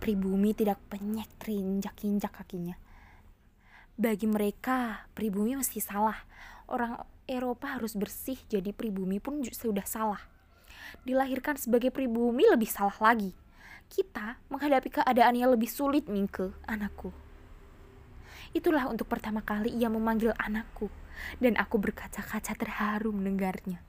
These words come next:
"Apa kau akan lari dari kami, nak?" "Tidak, Ma. Kita akan hadapi semua bersama-sama.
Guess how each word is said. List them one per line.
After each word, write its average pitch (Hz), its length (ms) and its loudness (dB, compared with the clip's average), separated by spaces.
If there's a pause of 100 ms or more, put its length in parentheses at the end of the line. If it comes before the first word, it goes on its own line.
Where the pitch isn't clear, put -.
(640)
"Apa 330 160 -6
kau 285 160 4
akan 240 320 2
lari 220 240 6
dari 214 240 0
kami, 220 400 -2
nak?" - 80 -12 (960)
"Tidak, 208 400 0
Ma. 190 220 -6 (560)
Kita - 260 -2
akan 208 240 -6
hadapi 214 320 0
semua 220 420 -6
bersama-sama. 185 760 -6